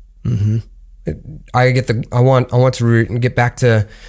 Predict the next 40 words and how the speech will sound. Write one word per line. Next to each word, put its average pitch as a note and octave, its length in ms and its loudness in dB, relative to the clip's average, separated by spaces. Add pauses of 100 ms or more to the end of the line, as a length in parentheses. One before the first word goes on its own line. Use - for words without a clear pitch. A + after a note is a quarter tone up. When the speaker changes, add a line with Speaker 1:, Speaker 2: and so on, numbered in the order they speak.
(200)
Speaker 2:
to - 120 2
your A2 120 4
presence, A2 480 2
Lord, G2+ 240 2
so G#2+ 100 -2
we G#2 80 2
can G2+ 120 0
restore A2 360 2
the, G2+ 220 2
the G#2 160 -2
glory G#2+ 320 2
and G2+ 120 2
the, F#2 180 0
and G#2 120 0
the G2+ 60 2
honor, G2+ 220 2
the F2 100 0
worship G2+ 320 0
that F#2+ 100 0
I G2 40 2
had G2+ 180 4
with F#2+ 100 0
you G2+ 80 0
before G#2 420 0
the G2 120 -2
foundation G#2 440 0
of A2 60 -2
the A#2 60 -2
world. B2 340 0 (340)
Speaker 1:
Mm-hmm. A2 300 0
Speaker 2:
Well, D#3 120 4
what F#3+ 100 4
does F#3+ 140 2
that A#3 200 0
mean? G2+ 380 -4 (220)
Speaker 1:
Right. G#2+ 260 -2 (640)
Speaker 2:
All F#2 120 0
right. D2+ 180 -2 (120)
So, G#2+ 480 0 (600)
uh, A2 580 4